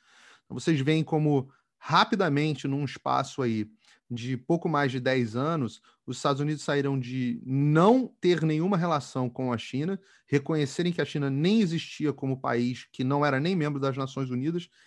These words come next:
e em mil novecentos e oitenta a China, eh, já tinha relações formais com os Estados Unidos, a ponto dos Estados Unidos romperem suas, su-, sua, su-, sua relação diplomática com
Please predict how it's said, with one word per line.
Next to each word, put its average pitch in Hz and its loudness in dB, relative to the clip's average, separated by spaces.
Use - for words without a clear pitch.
e 165 0
em 175 4
mil 175 4
novecentos 175 0
e - 0
oitenta 156 -4
a 131 2
China, 139 0
eh, 127 0
já 139 2
tinha 139 -4
relações 135 0
formais 123 -2
com 127 -6
os 120 -8
Estados 120 -2
Unidos, 135 -4
a 139 -4
ponto 135 -6
dos 135 -6
Estados 135 -2
Unidos 131 -2
romperem 123 -2
suas, 131 -4
su-, - -16
sua, 123 0
su-, - -14
sua 117 -4
relação 120 0
diplomática 117 -2
com 131 -2